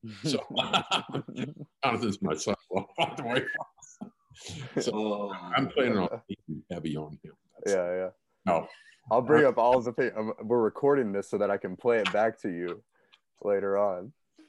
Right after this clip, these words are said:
Speaker 1: But here, here's something to think about. It's hard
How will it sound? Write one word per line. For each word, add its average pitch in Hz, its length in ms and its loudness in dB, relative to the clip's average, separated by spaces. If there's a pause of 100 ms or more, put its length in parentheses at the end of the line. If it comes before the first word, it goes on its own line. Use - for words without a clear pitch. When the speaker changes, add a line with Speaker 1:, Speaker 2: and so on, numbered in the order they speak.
(380)
Speaker 1:
But 147 200 -2
here, 185 360 4
here's 180 180 2
something 139 340 0
to 104 60 2
think 127 180 0
about. 98 340 2 (500)
It's 226 340 2
hard 123 680 2